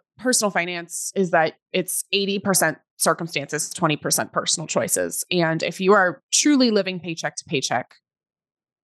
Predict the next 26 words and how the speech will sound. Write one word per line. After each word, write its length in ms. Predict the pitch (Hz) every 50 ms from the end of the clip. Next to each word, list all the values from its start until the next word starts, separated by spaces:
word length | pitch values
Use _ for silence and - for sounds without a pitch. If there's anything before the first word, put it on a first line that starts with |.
| _ _
there 280 | - 170 196 180 180 180
is 280 | 170 170 170 - - -
very 300 | 185 185 165 170 175 180
little 280 | 170 165 160 156 151 151
that 160 | 156 - 156
me 160 | 170 160 147
as 100 | 156 160
a 40 | 165
finance 380 | 160 175 156 151 147 147 -
expert 360 | - 160 - - - 127 - -
that 120 | 139 - _ _ _ _ _
can 180 | - - 185 175
say, 480 | - - 254 208 156 139 139 143 156 -
or 160 | - 185 -
any 180 | - 285 311 277
finance 340 | - 180 156 156 147 151 -
expert 340 | 147 - - - 135 - - _ _ _ _ _ _
can 120 | - 170 156
say, 280 | - - - - 101
because 320 | 190 202 196 202 190 170 175
you 120 | 185 175
need 280 | 175 165 151 151 156 - _ _ _ _ _ _ _ _ _ _ _ _ _ _ _ _ -
government 300 | - 180 165 165 180 185
support. 340 | - 208 202 330 381 - - _
You 140 | - 190 185
need 340 | 170 170 170 165 170 170 170